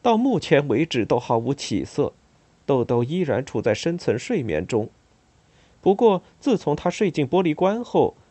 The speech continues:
他的情况也没有更加恶化。从前有一种人叫医生，专门医治病人，但普鲁人几乎不生病，所以医生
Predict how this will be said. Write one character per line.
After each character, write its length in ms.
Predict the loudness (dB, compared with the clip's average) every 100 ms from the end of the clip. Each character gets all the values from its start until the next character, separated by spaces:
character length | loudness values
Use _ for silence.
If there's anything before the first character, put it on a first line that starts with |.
| _
他 180 | -2 0
的 100 | 0
情 240 | -2 -2
况 300 | 2 2 2 0
也 160 | -2
没 140 | 0 -2
有 100 | -2
更 180 | -2
加 160 | -2 -2
恶 280 | -2 -4 -2
化。 320 | 2 0 0 _ _ _ _ _ _ _ _ _ _ _ _ _ _ _
从 280 | -2 0 0
前 440 | -2 0 2 0 -6 -4
有 180 | -2 0
一 80 | 0
种 180 | -2 0
人 200 | 0 0
叫 200 | -2 -2
医 280 | -4 -6
生， 260 | -4 -4 -4 _ _ _ 0
专 200 | 2 2
门 280 | 2 0 0
医 120 | -2
治 160 | 0 -2
病 280 | -2 -2
人， 220 | -2 -2 -4 _ _ _ _ _ _ _ 0
但 160 | 0
普 240 | 2 2 4
鲁 140 | 4
人 180 | 2 0
几 140 | 0
乎 120 | -2 0
不 220 | 0 0
生 240 | 0 0
病， 220 | 2 0 -2 _
所 240 | 0 2 2
以 240 | 0 -4 -8 -6
医 180 | -2 0
生 320 | 2 2 2